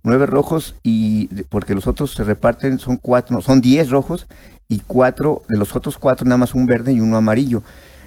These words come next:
Eh, ahora, los verdes están en una escala de, de, a-, a-, de cero a cuatro, este, son calificaciones que rondan entre el tres y el tres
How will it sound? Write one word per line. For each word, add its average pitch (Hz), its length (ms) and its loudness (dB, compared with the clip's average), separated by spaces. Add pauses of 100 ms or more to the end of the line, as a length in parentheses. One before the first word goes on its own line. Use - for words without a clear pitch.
Eh, 104 480 2 (100)
ahora, 147 180 2
los 120 120 2
verdes 160 420 0
están 143 260 0
en 165 60 0
una 156 100 0
escala 147 360 0
de, 104 420 -2 (520)
de, 104 280 -4
a-, 92 220 0
a-, 90 160 -6
de 98 520 0 (440)
cero 160 240 2
a 135 80 -2
cuatro, 123 420 -2 (720)
este, - 640 -8 (260)
son 107 100 -4
calificaciones 113 560 -4
que 101 120 0
rondan 104 280 0
entre 92 220 -2
el 87 100 -4
tres 120 760 -2
y 92 180 -6
el 85 120 -6
tres - 480 -4